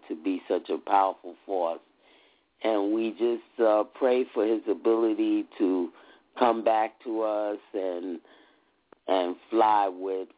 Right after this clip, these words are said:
Friday Nights with our Wo Fategbe. Thank you so much, my dear,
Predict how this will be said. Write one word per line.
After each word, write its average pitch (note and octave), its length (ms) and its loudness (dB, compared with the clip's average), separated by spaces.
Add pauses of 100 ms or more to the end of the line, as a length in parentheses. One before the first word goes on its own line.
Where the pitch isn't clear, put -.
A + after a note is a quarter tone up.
Friday G2 400 0
Nights F#2 420 -6 (280)
with E2 220 -4 (120)
our E2 180 4
Wo D#2+ 320 -4
Fategbe. D#2 680 -4 (840)
Thank B2 260 -2
you A#2+ 100 -10 (140)
so D3 260 4
much, C#3 320 2 (120)
my A2+ 180 -2
dear, A2+ 320 -4